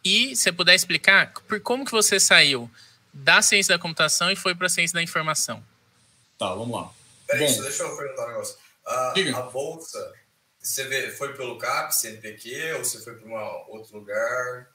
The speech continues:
Speaker 3: Como que você foi pegar essa
Speaker 2: Hum.
Speaker 3: bolsa?
Speaker 2: Não, foi uma bolsa C N P Q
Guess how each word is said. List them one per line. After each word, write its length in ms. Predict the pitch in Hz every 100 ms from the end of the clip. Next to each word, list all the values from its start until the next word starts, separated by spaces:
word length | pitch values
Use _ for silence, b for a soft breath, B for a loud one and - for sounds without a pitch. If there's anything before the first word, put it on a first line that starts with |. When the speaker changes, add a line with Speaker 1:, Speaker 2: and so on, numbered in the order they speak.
| _
Speaker 3:
Como 120 | 120 120
que 60 |
você 120 | - 175
foi 220 | 156 156
pegar 240 | 143 135
essa 160 | 139 139
Speaker 2:
Hum. 60 |
Speaker 3:
bolsa? 300 | - - - - _ _ _
Speaker 2:
Não, 280 | 147 143 131
foi 220 | - 165
uma 220 | 170 180
bolsa 280 | 165 190 185
C 140 | -
N 140 | 190 190
P 200 | 196 190
Q 320 | - 135 170